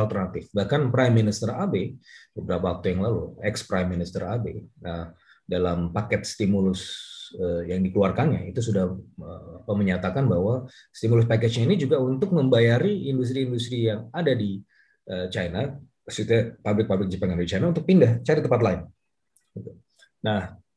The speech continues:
ya, eh, langkah strategis ya dari China, kalau kita bicara mengenai tit for tat gitu ya, dalam game theory, ya, langkah strategisnya atau best response-nya adalah ya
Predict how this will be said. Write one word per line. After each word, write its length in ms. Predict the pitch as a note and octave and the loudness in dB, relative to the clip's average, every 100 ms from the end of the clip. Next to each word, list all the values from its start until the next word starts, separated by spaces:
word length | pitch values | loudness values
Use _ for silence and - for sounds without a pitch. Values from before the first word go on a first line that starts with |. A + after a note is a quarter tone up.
| _ _ _ - | _ _ _ 0
ya, 160 | A#2 A#2+ A#2 - | 4 4 2 -2
eh, 320 | A2+ A#2+ B2 A#2+ - - - - _ - | 0 2 2 0 -6 -14 -18 -20 _ 2
langkah 400 | A#2 B2+ F3 D#3 | 2 4 2 4
strategis 800 | D3+ B2+ D3+ D3 A#2 - - - | 4 4 4 4 2 -2 -12 -8
ya 400 | F2+ F#2 E2 - - - | -6 -6 -8 -14 -20 -12
dari 200 | - F#2+ | -4 -2
China, 400 | F#2 F3 C3+ G2+ A#2 - | 4 4 4 0 -4 -8
kalau 120 | _ - | _ -12
kita 160 | - | -6
bicara 320 | F2+ F#2 F#2 | -4 -2 -4
mengenai 400 | E2+ E2+ D#2+ E2 - _ _ | -4 -6 -8 -10 -12 _ _
tit 240 | A#2 G#2+ | -2 -2
for 240 | - G2+ - | -2 -2 0
tat 320 | D3 - - | 0 -2 -6
gitu 160 | F#2 | -8
ya, 200 | D2 - - | -8 -8 -8
dalam 320 | F2 E2+ F2 | -6 -4 -2
game 240 | F2+ F2+ | 0 0
theory, 400 | F2+ B2 G#2 - - - - - _ _ _ | 2 2 0 -4 -14 -20 -20 -20 _ _ _
ya, 240 | - - C2 | -18 -16 -10
langkah 240 | F2+ G2 | -6 -2
strategisnya 720 | A2+ G#2+ G2+ G2+ G2 - C#3+ A2+ | -2 0 0 0 0 0 0 0
atau 80 | |
best 320 | G2 A2 A2+ A2 | 2 2 2 -2
response-nya 480 | - G2+ F#2 F#3+ | -2 -4 0 0
adalah 240 | F#2+ A#2 E3+ | 0 -2 -4
ya 240 | D#3+ D#2+ | -6 -8